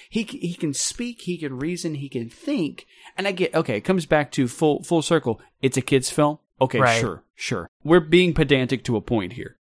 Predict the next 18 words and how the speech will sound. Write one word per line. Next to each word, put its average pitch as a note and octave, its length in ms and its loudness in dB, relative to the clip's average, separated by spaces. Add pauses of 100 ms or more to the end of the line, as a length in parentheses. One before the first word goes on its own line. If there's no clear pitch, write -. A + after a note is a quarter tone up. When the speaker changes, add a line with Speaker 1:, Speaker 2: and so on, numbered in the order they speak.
(140)
Speaker 2:
Right, B2+ 340 4
but C#3 240 4
I C#3+ 120 0
think - 440 -4
to - 140 -2
answer C#3 300 -2
that A#2+ 160 4
question, A2+ 600 2
maybe, B2+ 440 2
or G#2+ 120 2
at - 140 0
least A#2+ 160 -2
try A2+ 180 2
to A2 120 4
address G#2+ 340 2
it, G#2+ 220 -2
perhaps E3+ 460 2
he's C#3 500 0